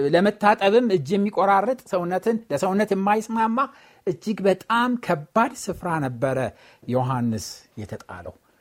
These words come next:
ለማን? ለምን? ምክንያቱ ስለ እግዚአብሔር ቃልና ስለ ኢየሱስ ክርስቶስ ምስክር ሲል ይሄ እጣ ደረሰው። በዮሐንስ ወንጌል ምዕራፍ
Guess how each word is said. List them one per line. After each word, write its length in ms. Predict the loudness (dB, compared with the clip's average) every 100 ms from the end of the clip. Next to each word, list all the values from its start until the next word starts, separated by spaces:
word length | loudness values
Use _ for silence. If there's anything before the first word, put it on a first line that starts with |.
| _ -4
ለማን? 400 | 0 2 0 -2 0
ለምን? 340 | 2 2 0 -8 _ _ _ _ _ _ -18
ምክንያቱ 420 | -10 -4 -2 -2 -4 -6 _ _ _ _ -8
ስለ 140 | -6
እግዚአብሔር 500 | -4 0 0 0 -2 -6
ቃልና 420 | -6 -4 -4 -4 -6 _ _ _ _ _
ስለ 120 | -8 -6
ኢየሱስ 380 | -6 -6 -8 -10
ክርስቶስ 460 | -12 -12 -12 -14 -14 -14
ምስክር 500 | -12 -14 -16 -18 -20 _ _ _ _ _ _
ሲል 300 | -8 -8 -8 -12 _ _ _ -16
ይሄ 140 | -10 -10 -10 _ _ _ _ _ _
እጣ 180 | -6 -2 -4 -6 -10
ደረሰው። 420 | -10 -8 -8 -10 -12 -18 _ _ -20 -20 _
በዮሐንስ 460 | 4 8 8 8 6
ወንጌል 280 | 4 4 2
ምዕራፍ 260 | 2 0